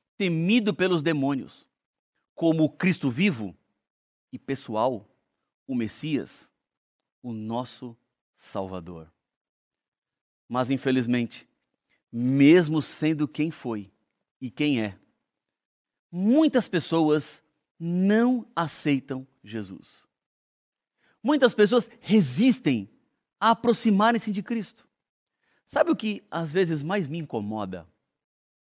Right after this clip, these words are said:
É como nós podemos demonstrar confiança a pessoas, a situações e às vezes até máquinas à nossa volta, mas relutamos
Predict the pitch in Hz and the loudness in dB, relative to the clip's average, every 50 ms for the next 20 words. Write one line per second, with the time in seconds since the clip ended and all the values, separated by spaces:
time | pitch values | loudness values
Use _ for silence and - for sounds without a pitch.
0 | _ _ _ _ _ _ _ - 180 - - - 262 294 277 262 208 143 131 135 | _ _ _ _ _ _ _ -10 -10 -8 -4 0 2 2 4 4 2 2 2 0
1 | 127 117 - - - _ _ _ _ _ _ _ - 185 160 196 240 254 240 214 | -2 -4 -6 -10 -18 _ _ _ _ _ _ _ -2 0 2 4 4 4 4 2
2 | 170 143 147 202 202 190 180 165 143 - - - 196 214 208 - - - 208 226 | 2 4 4 4 4 4 2 2 0 -2 2 4 4 4 4 2 -6 -4 -2 -2
3 | 220 - - - 151 147 151 147 - - - - - _ _ _ _ _ _ - | -2 -4 -2 2 4 4 4 4 2 -2 -10 -12 -12 _ _ _ _ _ _ -8
4 | 285 - - 185 156 - - 151 175 196 175 131 110 110 - - - _ _ - | -6 -2 0 -2 -2 -2 -2 2 4 4 4 4 2 -2 -6 -12 -20 _ _ -4
5 | 170 175 - - 190 156 - 156 139 - - 139 143 156 143 113 - - - - | -4 -2 -2 -4 -4 0 0 0 0 0 -2 -2 0 0 0 -2 -4 -10 -18 -20
6 | _ _ _ _ _ _ - - 196 151 131 180 220 214 170 170 160 - 208 185 | _ _ _ _ _ _ 2 4 4 6 8 6 6 6 6 4 6 6 6 6
7 | 147 147 160 190 - - - 110 92 76 - - _ _ _ _ _ - 156 156 | 6 4 4 4 2 0 -6 -8 -8 -10 -14 -20 _ _ _ _ _ -6 -2 0
8 | 165 165 - - 147 120 104 127 151 180 - - - - - _ _ _ - - | 0 0 2 4 2 4 6 8 6 6 6 2 -6 -10 -10 _ _ _ -20 -16
9 | _ - 202 226 220 - - - - - 175 220 254 262 247 - - - 214 247 | _ 2 4 4 4 4 0 -12 -8 0 4 6 6 6 6 2 2 4 4 6
10 | 262 247 254 262 240 - - | 6 4 4 2 2 0 -4